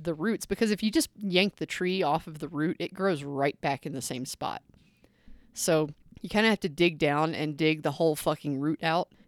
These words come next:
And I'd say, yeah, like, half of my work hours are probably digging aspen and or cottonwood roots out of places where the people who own the property, um, don't want them.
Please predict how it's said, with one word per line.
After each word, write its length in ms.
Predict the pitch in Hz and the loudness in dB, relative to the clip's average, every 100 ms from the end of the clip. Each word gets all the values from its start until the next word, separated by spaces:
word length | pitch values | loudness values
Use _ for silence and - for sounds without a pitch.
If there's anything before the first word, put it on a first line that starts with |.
| - | -6
And 580 | 170 160 165 170 165 156 _ - | 0 2 4 2 -2 -6 _ 2
I'd 160 | 233 | 2
say, 140 | 269 285 | 4 2
yeah, 240 | 262 185 | 4 4
like, 220 | 165 165 | 4 2
half 340 | - 170 175 214 | 0 0 0 -2
of 80 | 190 | -4
my 160 | 190 | -2
work 280 | 175 180 180 | -2 -4 -4
hours 460 | 156 143 151 160 - | -4 -2 -2 -4 -6
are 200 | 160 151 | -2 -2
probably 920 | - - 143 151 156 156 143 147 139 - - - 160 | -2 -4 -4 -4 -4 -2 0 -2 -6 -16 -20 -14 -6
digging 600 | 165 165 160 156 147 143 - _ | -2 0 0 -2 -2 -6 -10 _
aspen 760 | 156 143 - - 165 160 151 156 170 | -2 -2 -2 -2 0 0 -4 -6 0
and 240 | 160 151 | 0 2
or 160 | 147 147 | 0 0
cottonwood 720 | 175 - 170 147 143 139 - | -2 -2 -2 -2 0 -2 -6
roots 480 | - 147 156 147 - | -8 -2 -2 -2 -6
out 260 | - 147 - | -4 -4 -4
of 460 | 147 139 139 135 - | -4 -2 -4 -6 -14
places 560 | - 175 147 151 143 - | -4 -2 0 -2 -6 -2
where 400 | 156 147 143 147 - _ - _ _ | 2 2 2 -2 -8 _ -20 _ _
the 80 | 160 | -6
people 340 | - 165 160 147 | -2 -4 0 0
who 180 | 151 | 2
own 140 | 147 139 | 2 0
the 60 | |
property, 680 | 135 185 202 165 156 196 - - - | -2 -2 -2 -2 -2 -4 -8 -20 -18
um, 380 | - 160 160 165 | -8 -6 -4 0
don't 240 | 175 175 190 | 4 4 2
want 180 | 262 | -4
them. 160 | - | -6